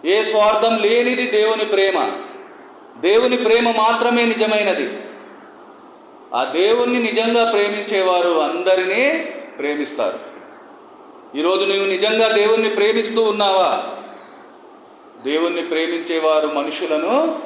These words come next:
ప్రేమిస్తారని వాక్యం చెబుతూ ఉంది. అలాంటి ప్రేమ కలిగిన కుటుంబంలో నేనుంటాను, నివాసం చేస్తానని దేవుడు అంటూ ఉన్నారు. అలాంటి ప్రేమకు నీ కుటుంబంలో చోటుందా?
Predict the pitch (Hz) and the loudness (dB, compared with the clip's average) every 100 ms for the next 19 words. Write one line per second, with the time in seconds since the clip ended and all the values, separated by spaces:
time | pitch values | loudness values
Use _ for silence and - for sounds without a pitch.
0 | - 120 135 143 - 147 135 135 123 123 | -10 -6 -4 -4 -2 -2 0 -2 -2 -2
1 | 143 123 127 120 127 123 117 123 - - | -4 -8 -8 -8 -8 -6 -6 -10 -12 -18
2 | - - - - - - - - - 147 | -20 -20 -20 -20 -20 -20 -20 -14 -4 2
3 | 208 233 233 202 214 214 208 202 196 190 | 4 4 0 0 0 2 2 2 0 -2
4 | 180 185 180 180 170 165 160 151 151 156 | 0 -2 0 0 2 2 0 0 0 0
5 | 147 143 127 123 123 143 160 160 160 - | 0 0 -4 -6 -4 0 0 0 -2 -4
6 | 143 - 139 131 131 123 123 123 117 117 | -6 -2 -2 -2 -4 -4 -4 -4 -6 -6
7 | 120 113 110 98 92 - - - - - | -6 -6 -6 -8 -10 -16 -20 -20 -20 -20
8 | - - - 104 127 147 156 151 143 156 | -20 -20 -16 -6 -2 -2 -2 -6 -2 -2
9 | 156 151 147 143 135 131 139 139 131 131 | -2 -4 -6 -6 -6 -8 -6 -6 -4 -4
10 | 127 127 120 123 101 98 | -4 -6 -8 -8 -6 -6